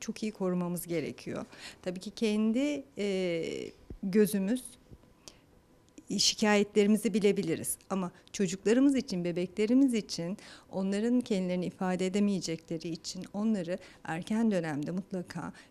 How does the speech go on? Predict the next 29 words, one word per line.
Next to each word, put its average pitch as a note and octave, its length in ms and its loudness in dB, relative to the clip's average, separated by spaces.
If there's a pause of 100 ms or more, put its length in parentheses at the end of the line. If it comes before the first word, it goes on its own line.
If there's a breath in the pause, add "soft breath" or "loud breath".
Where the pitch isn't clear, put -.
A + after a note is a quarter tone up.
göz F#3+ 200 0
muayenesine F3 600 -4
götürmemiz D#3 680 -4
gerekiyor. D3 500 -6 (280 loud breath)
Göz B3+ 180 6
sağlığımız C4+ 600 4
için, B3+ 520 2
vücudumuz B3+ 600 6
için C4 380 2 (220)
hangi B3+ 340 8
gıdalar F#3 540 6
çok A3+ 220 -2
iyi A3 100 2
ise G#3 280 0
gözümüz G#3+ 420 4
için G3 280 0
de F3+ 140 2
bunlar E3 320 2
çok - 280 -4
iyi C#3+ 120 2
aslında. E3 720 -2 (520 loud breath)
Tabii A#3+ 200 2
ki C4 180 -4
çok B3+ 300 -2
aşırı A3+ 420 0
yağlı, G3+ 840 0
çok G#3+ 200 -6
aşırı G3 340 -4
bize, F#3+ 400 -2